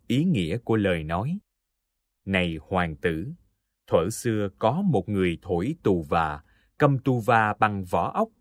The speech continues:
và đi đến vùng quê biên giới. Người ấy đi đến một làng kia, sau khi đến xong, đứng giữa làng, thổi ống tù và ba lần, đặt ống tù và xuống đất và ngồi xuống một bên.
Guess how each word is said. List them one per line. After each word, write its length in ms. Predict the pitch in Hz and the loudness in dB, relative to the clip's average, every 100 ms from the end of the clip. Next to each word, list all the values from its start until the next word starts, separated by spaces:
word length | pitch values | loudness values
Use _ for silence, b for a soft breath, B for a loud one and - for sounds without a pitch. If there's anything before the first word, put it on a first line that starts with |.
| _ _ | _ _
và 320 | 92 90 80 | 2 4 2
đi 200 | 98 107 | -2 0
đến 280 | 101 147 202 | 0 -2 -2
vùng 220 | 101 82 76 | -2 -4 -2
quê 280 | 101 101 | 0 0
biên 300 | 95 110 98 | -2 -4 -4
giới. 360 | 87 101 143 247 _ _ _ _ _ | 0 0 0 -6 _ _ _ _ _
Người 200 | 123 127 | 0 2
ấy 280 | 127 143 233 180 | 4 2 0 4
đi 160 | 139 | 4
đến 240 | 131 151 233 | 4 2 2
một 240 | 143 92 | 2 2
làng 320 | 101 95 85 78 | 2 2 2 -4
kia, 300 | 123 127 120 - _ _ - | -4 -4 -4 -12 _ _ -6
sau 220 | - 113 | 0 0
khi 300 | - 110 104 | 0 -2 0
đến 240 | 104 170 | -2 -4
xong, 340 | 196 120 107 101 _ _ _ _ - | -2 -2 -2 -8 _ _ _ _ -2
đứng 300 | 139 220 156 | 0 2 0
giữa 200 | 95 92 | 0 0
làng, 400 | 131 101 87 80 - _ _ - | 2 2 0 -4 -12 _ _ -2
thổi 280 | 98 85 - | 0 0 0
ống 300 | 127 151 233 - | -2 -2 -2 0
tù 160 | 104 | 0
và 280 | 80 95 87 | 2 2 2
ba 260 | 110 160 151 | 0 -2 0
lần, 340 | 101 85 76 - _ _ _ - | 0 -2 -6 -12 _ _ _ -2
đặt 180 | 107 - _ | -2 -2 _
ống 220 | 131 214 - | 0 0 0
tù 140 | 107 | 0
và 320 | 87 92 82 80 | 2 0 0 -4
xuống 300 | - 135 190 | -4 0 0
đất 140 | 233 _ _ - | -2 _ _ 2
và 140 | 95 | 2
ngồi 260 | 82 85 80 | 2 -2 -4
xuống 440 | - 117 165 185 | -6 -4 -2 0
một 200 | 90 - | 0 0
bên. 260 | 101 98 | 0 0